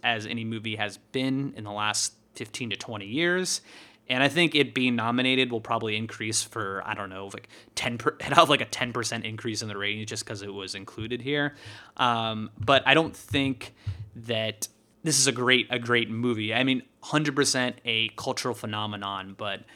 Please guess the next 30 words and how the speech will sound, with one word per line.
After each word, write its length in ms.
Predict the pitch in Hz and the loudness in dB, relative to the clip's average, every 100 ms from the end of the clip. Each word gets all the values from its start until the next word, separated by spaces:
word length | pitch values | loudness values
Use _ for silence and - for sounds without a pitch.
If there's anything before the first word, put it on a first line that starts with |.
| - - - | -20 -20 -8
um, 580 | 110 104 101 101 101 87 | -4 -2 -2 -6 -10 -10
and 120 | - 131 | 0 2
I 60 | |
can 160 | 127 147 | 2 2
understand 460 | 143 131 - 120 | 2 2 0 -2
it, 160 | 113 107 | -2 -4
it 120 | 110 | -4
getting 340 | 123 107 107 104 | -4 -2 -4 -4
the 60 | |
nomination 640 | 107 104 101 101 104 - 104 | -4 -4 -4 -6 -6 -6 -10
here, 380 | 107 98 98 95 | -8 -8 -10 -10
but 220 | 98 92 - - - - | -10 -10 -18 -20 -20 -4
I, 320 | 110 107 107 | 2 2 2
I, 360 | 95 107 - 107 | 0 -4 -4 -4
I 60 | |
do, 480 | 113 107 127 120 120 | -6 -4 -2 -2 -4
I, 580 | - 101 - 90 101 - - - | -8 -10 -6 -6 -6 -12 -18 -10
I 80 | 123 | -2
don't 180 | 131 135 | -2 -2
think 440 | - 120 110 - | -4 -6 -6 -10
that 140 | 117 107 _ _ - | -12 -12 _ _ -8
this 200 | 110 107 | -6 -6
reached 380 | 107 101 - | -6 -6 -8
kind 160 | - 101 | -8 -8
of, 100 | 98 | -8
like, 200 | 95 95 - | -10 -12 -6
that 160 | 98 - _ - | -6 -6 _ -12
great 360 | 110 104 101 | -8 -6 -6
level 460 | 98 98 98 95 95 | -6 -8 -8 -10 -10
that, 220 | 95 - | -10 -12